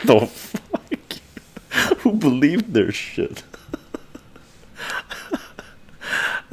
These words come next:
<laughs> Joel M. Sleepyways, both parties print, uh, printed money. Yeah, especially during covid. Those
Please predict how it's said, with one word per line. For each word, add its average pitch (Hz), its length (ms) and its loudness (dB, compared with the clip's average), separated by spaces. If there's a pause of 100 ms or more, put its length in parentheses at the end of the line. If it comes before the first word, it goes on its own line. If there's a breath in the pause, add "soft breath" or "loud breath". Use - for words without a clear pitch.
(680 loud breath)
<laughs> - 0 -
Joel 117 300 6
M. 113 140 4
Sleepyways, 113 500 2
both 117 300 4
parties 110 340 6
print, 101 360 0
uh, 90 100 0
printed 101 440 0
money. 90 220 0
Yeah, 87 320 0
especially 110 520 0
during 98 280 0
covid. 92 420 2 (300 loud breath)
Those 107 380 4